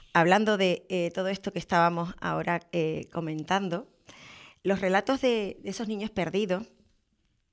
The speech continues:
huyendo de, de guerras, sí, ¿verdad? Porque las hay, las hay, lamentablemente existen, no hay más que poner la tele,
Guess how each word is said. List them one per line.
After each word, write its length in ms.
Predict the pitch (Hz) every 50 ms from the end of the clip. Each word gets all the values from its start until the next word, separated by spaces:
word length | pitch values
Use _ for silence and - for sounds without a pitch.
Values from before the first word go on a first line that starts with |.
| _ - - _ _ _ -
huyendo 440 | - 202 160 185 180 190 185 214 202
de, 380 | 185 175 170 160 - - - _ _ _
de 140 | - - 156
guerras, 440 | 151 - 196 190 185 175 170 196 202 - _ _ _ _ _
sí, 180 | - - 180 -
¿verdad? 240 | - - - -
Porque 400 | - - - - - 156 - - - _ _ -
las 200 | - - 165 151
hay, 320 | 165 202 285 262 180 - - _ _
las 180 | - 180 -
hay, 240 | 202 220 254 220 185 - - 175 147 139
lamentablemente 600 | 156 165 160 170 - 196 190 208 220 226 220 240
existen, 560 | - - - - - - - 208 175 160 165
no 80 | 170
hay 180 | 180 185 190 185 - -
más 140 | 190 196
que 100 | 190 -
poner 240 | 190 196 196 190 190
la 100 | - -
tele, 360 | - - 196 202 226 277 -